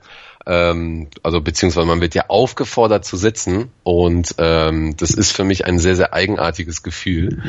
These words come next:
äh, vor allen Dingen, wenn man im Kopf, äh, Kopf ist und, ähm, ja, und wir saßen halt direkt an der Treppe und <laughs> direkt da, wo die Stewards auch stehen und sich das Ganze <laughs> angucken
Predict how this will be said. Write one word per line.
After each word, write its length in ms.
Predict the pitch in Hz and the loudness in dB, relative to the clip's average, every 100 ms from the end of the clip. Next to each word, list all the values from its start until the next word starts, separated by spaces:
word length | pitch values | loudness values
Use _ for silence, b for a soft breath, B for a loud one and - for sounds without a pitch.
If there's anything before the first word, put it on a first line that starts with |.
| B B | B B
äh, 220 | - 82 | 0 0
vor 160 | 82 - | 2 0
allen 100 | 87 | 0
Dingen, 140 | 87 | 0
wenn 100 | 82 | 2
man 100 | 82 | 0
im 140 | 76 80 | 0 0
Kopf, 320 | - - - - | -2 -6 -14 -6
äh, 280 | 78 78 76 | -2 0 0
Kopf 280 | - 101 - | -2 -4 -4
ist 240 | 82 - | -4 -4
und, 480 | - 80 80 78 76 | -2 0 2 0 -2
ähm, 440 | 78 78 78 78 76 B B B B - | 0 0 0 0 -4 B B B B -2
ja, 160 | 92 | 0
und 140 | 78 92 | 0 0
wir 80 | |
saßen 280 | 101 110 - | 0 0 -2
halt 120 | 107 | -4
direkt 240 | 98 107 95 | -4 -8 -6
an 60 | |
der 100 | 101 | -10
Treppe 440 | 90 107 104 95 107 - | -6 -8 -6 -6 -8 -8
und 340 | 90 92 90 | -2 0 0
<laughs> 0 | |
direkt 300 | - - - | -2 -2 0
da, 160 | 95 101 | 0 2
wo 80 | 107 | 0
die 120 | 98 | -2
Stewards 460 | - - 113 95 | -6 -2 0 0
auch 120 | - - | -4 -6
stehen 300 | - 92 95 | -2 0 0
und 100 | 87 | 0
sich 140 | 90 | -2
das 140 | 85 | -2
Ganze 320 | - - - 80 | -2 -2 -2 -2
<laughs> 60 | - | 0
angucken 520 | - - 151 - | -2 0 -2 -4